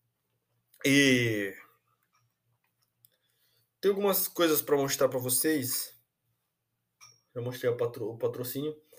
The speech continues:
Mano, às vezes quando eu olho pra, pra, pra baixo aqui é porque eu tenho um roteiro. Tem um roteiro, tem que, porque senão eu não, não, eu travo. Eu, por mais que isso aqui é um roteiro de merda. Se vocês olharem isso aqui, ó, é um monte de rabisco, pô.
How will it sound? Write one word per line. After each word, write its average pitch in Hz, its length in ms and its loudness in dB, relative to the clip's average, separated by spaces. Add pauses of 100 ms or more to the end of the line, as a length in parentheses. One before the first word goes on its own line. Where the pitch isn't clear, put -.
(180)
Mano, 180 200 2
às 156 160 6
vezes 175 160 -4
quando 156 240 2
eu 131 60 4
olho 131 220 4
pra, 117 140 0
pra, 117 180 -2
pra 120 200 0
baixo 117 220 0
aqui 123 100 -2
é - 20 0
porque 123 160 -8
eu 127 60 -4
tenho 131 140 -2
um 135 40 0
roteiro. 127 440 0 (760)
Tem 117 100 -8
um 120 40 -6
roteiro, 170 640 -2 (340)
tem 151 160 -6
que, 170 300 -10 (760)
porque - 220 -20
senão 185 360 -2
eu 208 60 -2
não, 220 200 -6
não, 196 460 -8 (240)
eu 208 180 0
travo. 151 420 4
Eu, 151 140 0
por 165 120 -2
mais 202 140 2
que 220 120 -2
isso 202 160 2
aqui 196 120 0
é - 20 4
um 190 60 4
roteiro 190 280 2
de 226 100 -2
merda. 151 280 2 (500)
Se - 60 -16
vocês 185 260 0
olharem 170 200 8
isso 156 100 2
aqui, 202 160 0
ó, 127 240 4 (720)
é 131 60 -6
um 135 40 -2
monte 190 220 -4
de 202 80 -4
rabisco, 208 540 -2
pô. - 240 -18